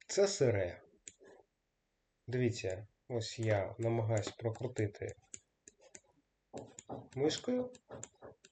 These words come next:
Танки не можу. Треба перемикати. Я граю з комп'ютера. Треба перемикати стрілочками. Ну, це, м'яко кажучи, не дуже зручно. І то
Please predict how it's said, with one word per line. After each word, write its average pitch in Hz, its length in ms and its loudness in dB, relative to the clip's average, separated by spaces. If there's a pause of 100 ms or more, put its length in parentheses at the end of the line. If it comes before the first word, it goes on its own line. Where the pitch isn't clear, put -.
(120)
Танки 123 380 4
не 110 180 2
можу. 101 460 2
Треба 131 360 2
перемикати. 110 840 2 (540)
Я 110 460 6
граю 110 360 6
з - 80 2
комп'ютера. 104 540 -2 (680)
Треба 165 380 6 (460)
перемикати 120 760 6
стрілочками. 101 720 -2 (480)
Ну, 143 320 0
це, - 280 6
м'яко 120 400 6
кажучи, 127 520 4
не 123 200 6
дуже 127 680 2
зручно. 113 600 0 (180)
І 117 100 0
то 92 460 -2